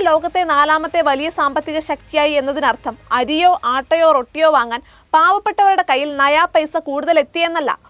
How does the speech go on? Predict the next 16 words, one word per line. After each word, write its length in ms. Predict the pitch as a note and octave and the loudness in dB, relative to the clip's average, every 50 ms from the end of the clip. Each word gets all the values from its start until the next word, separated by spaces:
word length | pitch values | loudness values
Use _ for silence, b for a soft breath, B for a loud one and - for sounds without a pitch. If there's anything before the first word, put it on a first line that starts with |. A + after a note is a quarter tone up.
| b b b b A#3 | b b b b -6
ഉള്ളവനും 420 | C4 D4 D#4+ E4+ E4+ F#4 G4 F#4 D#4+ | -2 0 0 0 -2 -4 -8 -8 -8
ഇല്ലാത്തവനും 520 | C4+ C#4 D#4 D#4+ D#4+ E4+ F4+ F4 F4+ F4+ F4 F4 | -6 -4 -4 -2 0 0 -2 -2 -2 -2 -2 -2
തമ്മിലുള്ള 320 | D#4 D#4 D#4+ E4 E4 E4+ D4 | -2 -2 -2 0 0 0 0
വിടവ് 280 | D4+ A#3 B3+ A#3+ D4 D#4+ - - E4 | 0 0 0 0 -2 -2 -2 -4 -6
ഒരു 80 | C#4+ E4 D#4 | -6 -6 -6
ഇഞ്ച് 260 | F4 F#4 F#4 A4+ G#4 F4+ | -6 -6 -4 -4 -2 0
പോലും 220 | E4+ E4 F4 F#4 - | -2 -2 -2 -4 -2
കുറഞ്ഞിട്ടുമില്ല, 500 | F#4+ F4+ F#4 G4 G4+ - G#4 D#4+ A3+ G3+ F#3 _ b b b b b b A#3+ | -2 -2 -2 -2 -6 -6 -6 -6 -6 -8 -10 _ b b b b b b -2
മറിച്ച് 260 | C4 D4+ D#4+ D#4 - - - | 0 0 0 -2 -4 -6 -4
സമ്പന്നർ 420 | D#4 C4+ C#4+ D4+ F#4 F4+ F#4+ G#4 G4+ - - | -6 -4 -4 -4 -4 -2 -2 -4 -4 -4 -6
കൂടുതൽ 300 | D4 D4 E4 F4 F#4+ G4 F4+ - F4 | -6 -6 -4 -4 -4 -4 -4 -4 -4
സമ്പന്നരായിരിക്കുന്നു. 760 | D4 D4+ D#4+ F4+ F4+ F#4+ E4+ C4+ A#3 A3+ G#3+ - G#3 F#3+ - _ _ b b b b b | -4 -4 -4 -4 -2 0 0 0 0 -2 -6 -12 -14 -14 -16 _ _ b b b b b
ഇനി 140 | b F#4 G#4 G#4 F4 D4+ | b -4 -2 0 2 2
ആളോഹരി 360 | D#4+ F4+ G4 G#4 G4+ A4 G#4+ G#4 G4 | 4 4 2 2 0 -2 -2 -2 0
വരുമാനത്തിലേക്ക് 580 | F#4 E4+ E4+ E4+ E4 D#4+ F4 D#4+ D4+ A#3+ B3+ A3 | 0 0 0 -2 -4 -4 -4 -6 -6 -4 -4 -6
വരാം. 160 | F#3+ F3 F#3 | -6 -8 -10